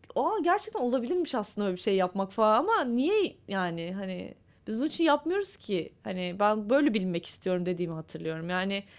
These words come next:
o refleks hep öyleydi. Biraz babamın kızı olmamdan babam beni hep öyle yetiştirdi. Hep öyle şeyler yükledi. Doğru muydu, yanlış mıydı bunu bilmiyorum. Kendi çocuğuma yükler miyim, yüklemez miyim bilmiyorum.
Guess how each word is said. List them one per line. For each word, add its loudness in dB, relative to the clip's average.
o 4
refleks 4
hep 0
öyleydi. 2
Biraz 2
babamın 2
kızı -2
olmamdan -2
babam -4
beni -2
hep -2
öyle 0
yetiştirdi. -6
Hep -2
öyle -4
şeyler -2
yükledi. -4
Doğru 0
muydu, -2
yanlış -4
mıydı -6
bunu -4
bilmiyorum. -2
Kendi 0
çocuğuma -2
yükler -2
miyim, -4
yüklemez -4
miyim -6
bilmiyorum. -8